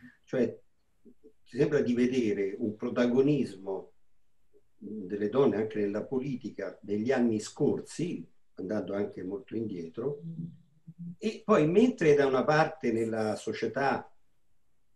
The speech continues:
eh, c'è stato un indubbio progresso sui diritti civili, sulle condizioni della donna, sul riconoscimento di cose importanti, l'aborto, il divorzio, via discorrendo. Eh, però invece, eh, le-, leggendo,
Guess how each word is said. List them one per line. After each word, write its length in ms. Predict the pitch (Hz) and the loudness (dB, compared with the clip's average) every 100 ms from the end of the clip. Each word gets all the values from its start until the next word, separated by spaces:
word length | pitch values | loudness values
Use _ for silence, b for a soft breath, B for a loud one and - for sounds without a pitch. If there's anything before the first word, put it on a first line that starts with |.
| _ - | _ -14
eh, 120 | - | -10
c'è 180 | - - | -4 -2
stato 300 | 147 120 113 | 0 0 2
un 80 | |
indubbio 480 | 113 110 123 107 113 | 0 0 -2 0 -2
progresso 640 | 110 110 131 143 - - | 0 0 2 0 -2 -8
sui 160 | 107 107 | -6 -4
diritti 400 | 101 107 - 113 | -2 -4 -4 -10
civili, 640 | - 95 107 123 107 101 | -8 -4 -2 -2 -2 -4
sulle 300 | - 104 98 98 | -6 -6 -6 -8
condizioni 500 | 98 98 - 107 101 | -10 -12 -6 -4 -4
della 200 | 92 87 | -6 -8
donna, 400 | 98 120 101 92 | -4 -2 -2 -6
sul 140 | 101 | -8
riconoscimento 800 | 104 104 101 - 117 110 107 107 | -6 -4 -6 -6 -2 -2 -2 -4
di 120 | 98 | -6
cose 280 | - 107 107 | -4 -4 -4
importanti, 880 | 92 - - - 90 101 - 87 85 | -6 -8 -12 -12 -12 -10 -10 -12 -14
l'aborto, 760 | 85 85 82 92 95 - - 82 | -12 -14 -10 -6 -6 -8 -14 -14
il 100 | 82 | -12
divorzio, 520 | 82 87 95 - - | -10 -8 -10 -14 -16
via 140 | - 85 | -14 -14
discorrendo. 680 | - - 87 82 - - _ _ _ _ _ _ _ _ _ _ _ | -16 -16 -16 -16 -20 -20 _ _ _ _ _ _ _ _ _ _ _
Eh, 120 | - | -8
però 220 | - 240 | 2 4
invece, 580 | 214 233 202 170 - - - | 4 4 4 2 0 -8 -20
eh, 380 | - - - - | -16 -14 -14 -4
le-, 260 | 156 - - | 0 0 -2
leggendo, 840 | 180 135 196 214 220 147 143 - | -6 0 6 8 8 6 4 2